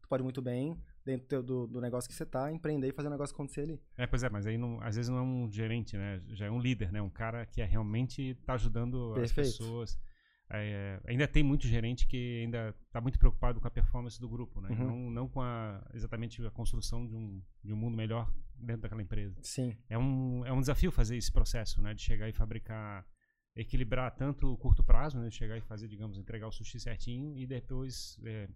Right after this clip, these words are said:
Speaker 2: trabalhar o menu, por exemplo, pra chegar e fazer um produto mais, mais legal.
Speaker 1: É, sem
Speaker 2: É,
Speaker 1: dúvida,
Speaker 2: é,
Speaker 1: sem
Speaker 2: o
Speaker 1: dúvida.
Speaker 2: equilíbrio é sempre difícil, né?
Speaker 1: É difícil. E trabalhar com pessoas também, né?
Speaker 2: <laughs>
Speaker 1: É super delicado, assim.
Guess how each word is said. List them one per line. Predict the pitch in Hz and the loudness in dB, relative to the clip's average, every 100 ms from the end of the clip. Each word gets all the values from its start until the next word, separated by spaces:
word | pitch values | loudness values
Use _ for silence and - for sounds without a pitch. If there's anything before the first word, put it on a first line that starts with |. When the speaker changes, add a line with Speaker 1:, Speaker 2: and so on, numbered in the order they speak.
| - | -12
Speaker 2:
trabalhar | 113 110 117 | -8 -6 -6
o | |
menu, | 104 101 123 117 | -6 -6 -6 -2
por | 107 | -2
exemplo, | 101 110 110 | -2 -4 -2
pra | - | -2
chegar | - 107 | -4 -8
e | 110 | -12
fazer | 117 104 | -10 -10
um | |
produto | 104 107 - | -8 -8 -10
mais, | 101 101 | -14 -12
mais | 120 104 | -12 -12
legal. | 98 104 113 98 - | -10 -10 -10 -12 -16
Speaker 1:
É, | 123 110 | -8 -8
sem | - 117 | -6 -4
Speaker 2:
É, | 107 | -4
Speaker 1:
dúvida, | 101 | -4
Speaker 2:
é, | 98 | -6
Speaker 1:
sem | 110 | -4
Speaker 2:
o | |
Speaker 1:
dúvida. | 107 - | -4 -4
Speaker 2:
equilíbrio | 123 123 120 | -4 -2 2
é | |
sempre | 117 - | 4 4
difícil, | - 127 113 101 | 4 2 2 -6
né? | 101 | -6
Speaker 1:
É | |
difícil. | 113 110 127 107 - | -6 -4 -6 -6 -12
E | 127 | -8
trabalhar | 147 156 160 | -2 0 0
com | |
pessoas | 147 143 165 156 | -2 -2 -2 -2
também, | 139 143 127 | -2 -2 0
né? | 120 120 | -2 0
Speaker 2:
<laughs> | 147 - 165 127 117 | 8 10 10 8 6
Speaker 1:
É | |
super | 110 - 135 | 2 -4 -4
delicado, | 127 127 - 135 117 | -2 -2 0 2 2
assim. | 110 - 113 | 0 -2 -6